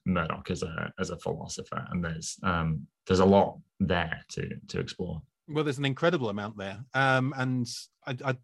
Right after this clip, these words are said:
Speaker 2: Sylvia, I'd like to bring you in, and can you talk to us a little bit about how you made the distinction and the decisions about the chapters that you're going to include, the ideas, the thinkers. Obviously, there are comparative essays, but there are also essa-,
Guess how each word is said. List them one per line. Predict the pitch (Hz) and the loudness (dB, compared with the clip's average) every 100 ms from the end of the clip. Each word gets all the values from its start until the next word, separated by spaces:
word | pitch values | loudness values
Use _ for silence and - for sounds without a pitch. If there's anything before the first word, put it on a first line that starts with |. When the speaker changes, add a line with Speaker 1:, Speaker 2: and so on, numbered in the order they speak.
| - | -12
Speaker 2:
Sylvia, | - 190 147 | 0 2 4
I'd | 151 | 4
like | 143 | 2
to | 139 | 0
bring | 143 | 2
you | 143 139 | 4 4
in, | 127 | 2
and | 120 117 - - _ | 0 -4 -16 -20 _
can | 214 | -2
you | 202 | 4
talk | 226 - | 4 4
to | - 185 | 2 2
us | 180 | 4
a | |
little | 180 170 | 2 2
bit | 165 | 2
about | 156 156 160 - | 4 4 4 0
how | - - 180 | -8 -2 0
you | 175 | 0
made | 165 160 151 | 2 2 2
the | 139 | -2
distinction | 147 - - 160 151 - 151 147 | -4 -6 -2 -2 -4 -2 -2 0
and | 123 117 | -2 -4
the | 110 | -4
decisions | 123 - 165 156 139 139 - - _ _ - | -6 2 2 4 0 0 -4 -12 _ _ -8
about | 127 135 | -2 0
the | 123 | 0
chapters | 165 151 - 127 | -2 -2 -6 -8
that | 147 | -6
you're | 131 | -4
going | 139 | -2
to | 135 | 0
include, | 127 127 160 143 135 | 0 -2 2 2 2
the | 123 | 0
ideas, | 120 117 139 131 127 120 | 0 2 2 4 2 0
the | 120 | -8
thinkers. | - 160 143 131 123 117 | 0 2 2 2 0 0
Obviously, | 147 - 151 | -2 0 2
there | 135 131 | 6 6
are | 131 127 120 _ _ _ _ _ - | 6 4 0 _ _ _ _ _ -6
comparative | 151 170 170 156 127 | -2 4 4 6 4
essays, | 117 - 107 | 2 0 -6
but | - | -2
there | 139 143 | 0 2
are | |
also | 165 - 147 | 2 4 4
essa-, | 135 143 135 | 4 2 0